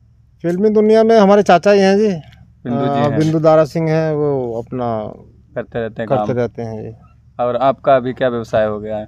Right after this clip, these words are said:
Speaker 1: हमारा, मैं farming करता हूँ जी, खेती बाड़ी है।
Speaker 2: पूरा देखते हैं?
Speaker 1: हाँ, खेती का काम है और अपना ये गैस एजेंसी है।
Speaker 2: ये,
Speaker 1: हाँ।
Speaker 2: और बड़े भैया जो थे?
Speaker 1: बड़े भैया गैस एजेंसी संभालते हैं, मैं खेती
Speaker 2: और
Speaker 1: संभालता हूँ।
Speaker 2: आप खेती संभालते हैं?
Speaker 1: जी, जी।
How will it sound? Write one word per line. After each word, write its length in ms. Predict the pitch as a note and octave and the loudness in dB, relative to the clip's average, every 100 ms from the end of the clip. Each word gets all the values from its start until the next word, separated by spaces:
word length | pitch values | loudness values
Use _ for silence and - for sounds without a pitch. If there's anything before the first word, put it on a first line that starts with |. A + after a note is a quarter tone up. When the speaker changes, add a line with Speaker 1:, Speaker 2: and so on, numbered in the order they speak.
| - | -4
Speaker 1:
हमारा, 420 | D3 F3 F#3+ F#3+ | 2 4 6 6
मैं 300 | F3+ F3+ F3 | 4 2 2
farming 420 | D3+ D3 D#3+ E3 | 2 0 0 -2
करता 260 | E3 D#3 F3 | -2 -2 -4
हूँ 140 | F#3 | -4
जी, 140 | F#3+ E3+ - | -6 -8 -8
खेती 280 | C#3+ B2+ C#3+ | -6 -4 0
बाड़ी 280 | C#3+ C#3+ | 2 2
है। 200 | C#3 C#3+ - _ | 0 -4 -10 _
Speaker 2:
पूरा 180 | C3+ B2 | -6 -6
देखते 320 | A#2+ A2 - | -4 -8 -8
हैं? 80 | A2 | -8
Speaker 1:
हाँ, 340 | A#2 B2 B2 A#2 | -4 -2 -2 -4
खेती 320 | B2+ A#2+ C#3 | -6 -4 -2
का 100 | C3 | -2
काम 320 | B2+ C3 C3 | -2 -4 -4
है 200 | C#3 C#3 | -4 -4
और 180 | B2+ B2 | -2 -4
अपना 240 | A2 A#2+ | -4 -6
ये 360 | A#2+ A2+ G#2+ - | -4 -4 -6 -8
गैस 320 | B2+ C3 C3 C3 | -6 -2 0 -2
एजेंसी 520 | B2+ C3 B2 D3 C3 | -4 -4 -4 -6 -6
है। 120 | C3+ B2+ - _ _ _ - | -8 -12 -20 _ _ _ -16
Speaker 2:
ये, 160 | A#2+ A2 | -14 -14
Speaker 1:
हाँ। 300 | - A#2 A2 | -16 -8 -4
Speaker 2:
और 180 | A2+ B2 | -4 -2
बड़े 160 | C3+ | -2
भैया 220 | C3 C3+ | -2 -2
जो 180 | C3 C3 | -4 -6
थे? 220 | A#2+ C3 | -10 -12
Speaker 1:
बड़े 320 | C#3+ C#3 D3+ D3 | -6 -2 2 2
भैया 560 | D3 D3+ D#3 D3+ D3 | 2 4 4 4 2
गैस 280 | C3+ C#3 B2+ | 2 0 0
एजेंसी 360 | C3 C3+ C3 C#3+ | -4 -4 -2 -2
संभालते 500 | C#3+ C#3 C#3+ C3 D3+ | 0 2 2 0 -2
हैं, 60 | |
मैं 120 | C3+ | -2
खेती 200 | - A#2 | -4 -6
Speaker 2:
और 80 | A#2+ | -4
Speaker 1:
संभालता 460 | A#2 A#2+ A#2+ A2+ B2 | -4 -2 -2 -4 -4
हूँ। 80 | A2+ | -6
Speaker 2:
आप 60 | |
खेती 320 | A2+ A2+ A2 | -8 -12 -10
संभालते 400 | A2+ A2 G#2+ - | -12 -12 -12 -12
हैं? 80 | A#2 | -8
Speaker 1:
जी, 140 | A#2+ A2 | -6 -6
जी। 240 | G#2 | -8